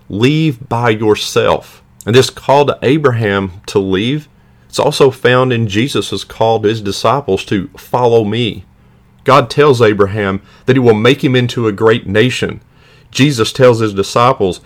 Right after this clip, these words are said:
he will make them fishers of men. God is asking Abraham to trust him. Jesus said, "Look, you believe in God,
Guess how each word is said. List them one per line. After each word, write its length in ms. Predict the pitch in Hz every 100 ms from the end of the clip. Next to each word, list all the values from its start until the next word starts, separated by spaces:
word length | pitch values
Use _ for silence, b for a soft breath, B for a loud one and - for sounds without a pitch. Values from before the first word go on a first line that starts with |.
| b
he 120 | b 151
will 120 | 120
make 280 | 120 110 -
them 180 | 117
fishers 480 | 104 - 107 - 92
of 160 | 90 87
men. 380 | 98 98 78 - _ _ b 101
God 280 | 98 117 151
is 160 | 135 123
asking 500 | 127 139 131 - 110 -
Abraham 540 | 120 104 98 107 104
to 80 | 85
trust 480 | - - 131 120 -
him. 260 | 80 65 - _ _ b b b b
Jesus 360 | 98 123 113 104
said, 220 | 113 98
"Look, 180 | 110 101
you 60 | 117
believe 420 | 107 110 151 143
in 240 | 120 101
God, 500 | 85 120 139 101 87